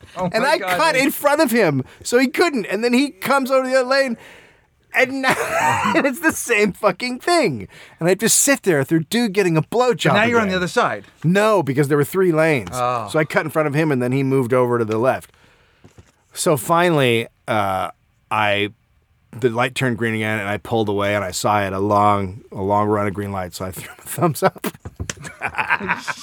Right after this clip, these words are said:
Speaker 1: Shit, dude. It's fucking awesome,
Speaker 2: I mean,
Speaker 1: bro.
Speaker 2: seriously?
Speaker 1: How was your guys' blowjob? You guys were bros.
Speaker 2: No, I didn't feel
Speaker 1: Yeah,
Speaker 2: any.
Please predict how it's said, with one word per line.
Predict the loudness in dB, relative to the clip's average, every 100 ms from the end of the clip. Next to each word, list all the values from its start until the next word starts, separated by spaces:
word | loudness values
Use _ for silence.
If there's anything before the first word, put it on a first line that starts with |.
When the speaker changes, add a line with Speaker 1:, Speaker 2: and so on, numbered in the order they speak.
| -12
Speaker 1:
Shit, | -10 -12 -12 -14
dude. | -12 -6 -4 -4 -6 -14 -2 -2 -2 -18 -20 -20 -20 -20
It's | -20
fucking | -6 -2 -2 -4 -6 -2
awesome, | 0 0 0 -2
Speaker 2:
I | 0
mean, | 2
Speaker 1:
bro. | 4 2
Speaker 2:
seriously? | 0 -4 -4 -4 -6 -6 -6 0
Speaker 1:
How | 2
was | 2
your | 0
guys' | 0 -2 -2
blowjob? | -2 -2 -2 -6 -12 _ _ _ _ _ -6
You | -2
guys | 0
were | 0
bros. | 2 2 4 0 -4 -10 -4
Speaker 2:
No, | 0 2 2
I | 2 2
didn't | -2 -6
feel | -6 -4
Speaker 1:
Yeah, | 0
Speaker 2:
any. | 0